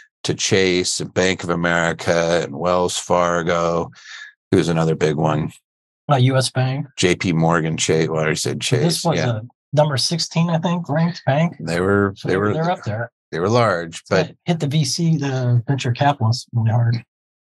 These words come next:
Speaker 1: Well, they're gonna get bailed out, so apparently they're gonna be okay, right?
Speaker 2: Yep.
Speaker 1: Uh, and then you had Signature topple over too. So we might not be done with it, but if you remember two thousand and eight, nine, ten, when these banks were closing, it does cause an issue.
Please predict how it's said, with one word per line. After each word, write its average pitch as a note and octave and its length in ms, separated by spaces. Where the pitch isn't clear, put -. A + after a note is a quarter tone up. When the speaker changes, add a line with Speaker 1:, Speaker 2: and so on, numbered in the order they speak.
Speaker 1:
Well, B2+ 360
they're G#2 160
gonna G#2 140
get G2+ 180
bailed F#2 300
out, E2 280
so E2 160
apparently E2+ 440
they're D#2+ 140
gonna D#2+ 160
be D#2 140
okay, D2 340
right? D2+ 320
Speaker 2:
Yep. B2 140
Speaker 1:
Uh, E2+ 220
and E2+ 80
then F2 80
you F2 100
had E2 140
Signature E2 500
topple D#2+ 440
over D2+ 200
too. D2 300
So E2+ 160
we F2+ 140
might G2+ 180
not F2+ 180
be E2 140
done D#2 240
with D#2 160
it, D#2 160
but D#2+ 140
if - 100
you F#2 80
remember F#2+ 320
two F#2 240
thousand E2+ 440
and D#2+ 80
eight, D#2+ 140
nine, D#2+ 260
ten, D#2+ 280
when D#2 140
these D#2 160
banks D#2+ 340
were C#2+ 80
closing, D#2+ 580
it F#2 240
does E2+ 360
cause D2+ 480
an D2+ 100
issue. D#2+ 380